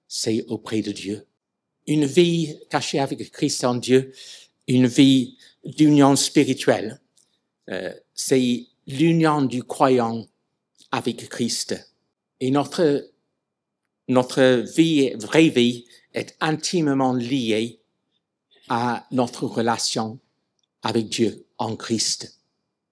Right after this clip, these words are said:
Pour ça, nous avons besoin de passer du temps tous les jours, n'est-ce pas ? Des fois, c'est difficile. Euh, il faut de la discipline pour mettre du temps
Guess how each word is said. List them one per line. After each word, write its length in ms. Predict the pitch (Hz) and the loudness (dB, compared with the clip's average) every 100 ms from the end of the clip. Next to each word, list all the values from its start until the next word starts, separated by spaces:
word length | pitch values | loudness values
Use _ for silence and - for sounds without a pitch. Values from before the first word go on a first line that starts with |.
| _ _ _ _ _ _ _ _ _ _ _ _ _ | _ _ _ _ _ _ _ _ _ _ _ _ _
Pour 120 | 135 | -6
ça, 240 | - 143 147 | -2 -4 -2
nous 220 | 127 123 | -2 0
avons 220 | 123 123 | 0 0
besoin 480 | 120 127 - 123 123 | 2 0 0 -4 -4
de 240 | 120 117 - _ _ - | -4 -4 -6 _ _ -4
passer 320 | 131 - 139 | -2 0 0
du 160 | 139 | -2
temps 260 | 131 131 120 | -2 -2 -2
tous 180 | 120 135 | -2 -2
les 160 | 123 117 | 0 0
jours, 320 | 139 120 120 | 2 2 2
n'est-ce 260 | 113 - | 0 -4
pas ? 240 | - 131 - - - _ | -4 -4 -4 -14 -20 _
Des 60 | - | -6
fois, 220 | - 131 | -2 -2
c'est 420 | - 123 117 120 | 2 2 2 0
difficile. 720 | - 147 156 - 147 156 180 156 _ _ _ - | -2 -2 -2 -2 0 0 -2 -8 _ _ _ -10
Euh, 240 | 104 98 | -4 -2
il 20 | 101 | -2
faut 280 | - 120 | 2 2
de 140 | 110 120 | 2 -2
la 160 | 107 | -2
discipline 880 | 110 147 139 - 131 - 131 139 156 - - _ _ | -2 -2 0 -2 -2 0 2 2 -2 -8 -20 _ _
pour 440 | - 113 117 113 117 - | 2 4 4 2 -2 -10
mettre 300 | 123 123 - | -4 -4 -4
du 160 | 123 123 | -8 -6
temps 400 | 123 120 120 117 | -4 -2 -2 -4